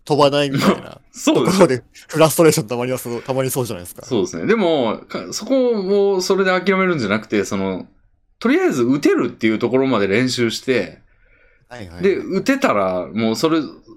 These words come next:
Speaker 2: を上達しようとかじゃなくても、打てるところまで上達して、スパーンって打-、打つ、打つようになったら気持ちいいんじゃない？みたいな。
Speaker 1: うんうんうんうん。あ、そうですね。
Speaker 2: あ、でもそれやったらバッティングセンターの方が気軽なんかな。
Speaker 1: あー、まあ、ゴルフも打ちっ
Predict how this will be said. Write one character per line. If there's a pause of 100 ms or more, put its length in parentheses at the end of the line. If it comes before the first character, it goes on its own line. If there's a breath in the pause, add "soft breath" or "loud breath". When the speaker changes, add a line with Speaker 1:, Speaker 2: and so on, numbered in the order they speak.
(120)
Speaker 2:
を
上
達
し
よ
う
と
か
じ
ゃ
な
く
て
も、
打
て
る
と
こ
ろ
ま
で
上
達
し
て、
ス
パ
ー
ン
っ
て
打-、 (300)
打
つ、
打
つ
よ
う
に
な
っ
た
ら
気
持
ち
い
い
ん
じ
ゃ
な
い？
み
た
い
な。 (500)
Speaker 1:
う
ん
う (120)
ん
う
ん
う (540)
ん。 (520)
あ、
そ
う
で
す
ね。
Speaker 2:
あ、 (100)
で
も
そ
れ
や
っ
た
ら
バ
ッ
テ
ィ
ン
グ
セ
ン
タ
ー
の
方
が
気
軽
な
ん
か
な。 (1300)
Speaker 1:
あ
ー、
ま
あ、
ゴ
ル
フ
も
打
ち
っ